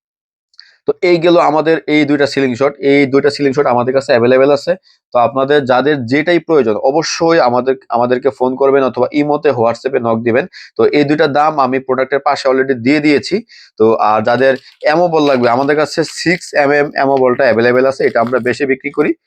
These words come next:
সিক্স এম এম অ্যামো বল যাদের প্রয়োজন তারা আমাদের সাথে যোগাযোগ করে সংগ্রহ করে নেবেন। তারপরে হচ্ছে আমাদের রাবারের বিষয়।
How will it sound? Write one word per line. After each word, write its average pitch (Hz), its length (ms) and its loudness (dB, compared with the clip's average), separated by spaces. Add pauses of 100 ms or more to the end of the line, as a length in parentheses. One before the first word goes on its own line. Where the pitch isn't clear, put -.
(2000)
সিক্স - 380 -4
এম 151 160 0
এম 156 180 0
অ্যামো 143 280 0
বল 143 180 0
যাদের 131 220 2
প্রয়োজন 151 320 2
তারা 123 160 0
আমাদের 120 220 0
সাথে 120 140 0
যোগাযোগ 131 340 -2
করে 151 120 0
সংগ্রহ 123 400 -4
করে 135 200 0
নেবেন। 107 240 -4 (420)
তারপরে 147 300 0
হচ্ছে 165 260 -2
আমাদের 143 280 2
রাবারের 123 400 2
বিষয়। 92 260 -10